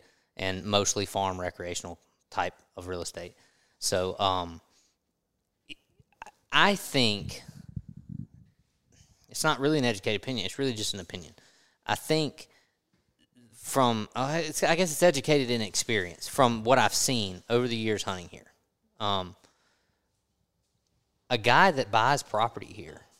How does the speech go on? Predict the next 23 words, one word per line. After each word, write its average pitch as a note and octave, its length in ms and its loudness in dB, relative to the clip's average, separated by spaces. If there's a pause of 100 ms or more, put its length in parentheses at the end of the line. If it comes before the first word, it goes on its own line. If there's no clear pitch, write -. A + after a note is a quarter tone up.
(140)
if - 100 -16
he D3 100 -4
plays D#3 340 0
his A2 160 -4
cards A2 360 -2
right, D#2 240 -10 (800)
there's G#2 480 2 (320)
income A#2 380 0
potential G#2+ 600 -6 (400)
to - 80 -6
offset G#2+ 500 4
the G2 100 -6
expense. - 520 -8
That's, G2 300 -6
that's - 280 -2
one G#2 200 -2
thing G2+ 240 0
that F#2 100 0
I'm F2 80 -4
gonna F2+ 240 -10
ask F#2 300 -2
you E2+ 60 -14
about. D#2 280 -14